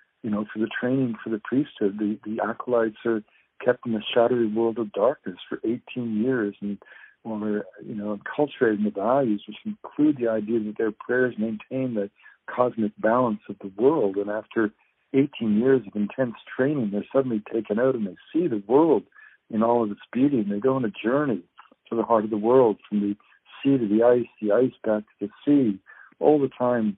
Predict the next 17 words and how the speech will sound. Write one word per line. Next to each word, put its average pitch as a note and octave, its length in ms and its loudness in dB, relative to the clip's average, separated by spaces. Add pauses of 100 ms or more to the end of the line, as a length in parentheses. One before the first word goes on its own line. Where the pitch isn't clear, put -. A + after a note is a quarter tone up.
the G#2 100 -12
priest A#2 360 -4
telling C3+ 220 2
them, G#2 100 2
"You G2+ 80 -2 (100)
see, B2+ 120 2
it's - 140 -2
as A#2+ 260 2
if, G#2+ 120 2 (640)
it's - 120 -12
as A#2+ 140 4
I A2+ 140 4
promise D#3+ 440 0
you, G#2 120 2
it's G2+ 180 -4
that A2+ 280 4
beau-, B2+ 300 0